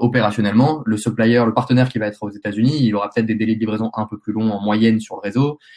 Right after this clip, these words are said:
Il y aura peut-être, euh, il y aura peut-être plus de complexité opérationnelle sur une plus grosse partie de ses commandes parce que,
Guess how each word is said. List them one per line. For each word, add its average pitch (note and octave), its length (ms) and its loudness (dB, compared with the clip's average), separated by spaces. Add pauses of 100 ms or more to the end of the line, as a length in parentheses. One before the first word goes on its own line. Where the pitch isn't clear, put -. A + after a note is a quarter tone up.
(120)
Il - 60 -8
y A2 40 0
aura G#2 200 0
peut-être, A2 300 -2
euh, - 520 -10
il F#2+ 60 -10
y F#2+ 60 -6
aura G2 80 -2
peut-être A2+ 180 -2
plus B2 160 0
de A#2 80 2
complexité A#2 460 -2
opérationnelle A2+ 500 0
sur G2+ 120 -10
une G2 120 -8
plus B2+ 120 -2
grosse A#2 200 -2
partie A2+ 240 -4
de A2+ 60 -4
ses A2+ 100 -6
commandes A#2+ 320 2
parce A#2 220 -12
que, A2 340 -4